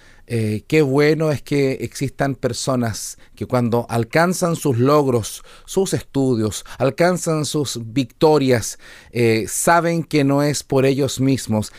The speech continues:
sino que como el Salmo lo va a decir, que es el Señor, nuestro Dios, que está, eh, detrás, ha estado, eh, guiando y llevándonos a victoria.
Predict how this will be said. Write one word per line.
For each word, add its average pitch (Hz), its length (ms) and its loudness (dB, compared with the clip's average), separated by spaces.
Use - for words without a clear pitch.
sino 123 320 0
que 123 120 0
como 117 240 2
el 110 100 0
Salmo 131 420 2
lo 120 120 4
va 117 100 4
a 117 40 4
decir, 113 540 0
que 120 300 2
es - 180 0
el 120 180 4
Señor, 127 800 4
nuestro 120 460 0
Dios, 123 340 0
que 120 100 -4
está, 127 400 2
eh, 104 200 -2
detrás, 120 600 2
ha 110 80 -6
estado, 123 560 0
eh, 104 200 -2
guiando 120 680 2
y 107 260 -2
llevándonos 123 680 0
a 110 80 0
victoria. 92 680 -2